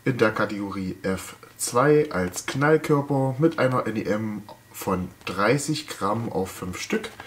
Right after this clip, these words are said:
Wir schauen auch gleich mal rein. So,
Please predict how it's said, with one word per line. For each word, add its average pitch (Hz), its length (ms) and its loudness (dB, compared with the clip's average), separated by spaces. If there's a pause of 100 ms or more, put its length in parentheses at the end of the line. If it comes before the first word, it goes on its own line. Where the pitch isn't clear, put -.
(320)
Wir 135 80 2
schauen 117 320 2
auch 104 140 -2
gleich 98 280 -2
mal 87 140 -4
rein. 120 320 0 (4000)
So, - 560 -2